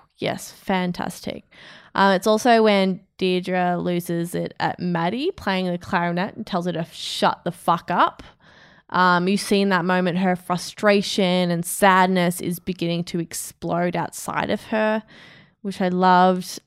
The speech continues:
Um, and it's when Jeff meets <laughs>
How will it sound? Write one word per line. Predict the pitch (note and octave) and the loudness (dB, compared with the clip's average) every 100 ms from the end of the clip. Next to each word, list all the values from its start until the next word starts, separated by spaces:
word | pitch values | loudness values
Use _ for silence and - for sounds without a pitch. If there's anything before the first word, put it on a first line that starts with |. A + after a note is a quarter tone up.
| _ | _
Um, | E3 E3+ E3 C#3 C#3 B2+ F#2+ - _ _ _ - - | -4 -2 -2 -4 -6 -8 -10 -14 _ _ _ -20 -8
and | - E3+ | -4 -4
it's | - - | -4 -4
when | E3+ F3 F3 F3 - _ _ _ _ _ _ - | -2 0 -2 -4 -8 _ _ _ _ _ _ -2
Jeff | G#3 G3+ G#3 - | 4 4 2 -6
meets | E3+ F3+ F3 - - - - _ | -2 0 0 -4 -8 -10 -14 _
<laughs> | - | -12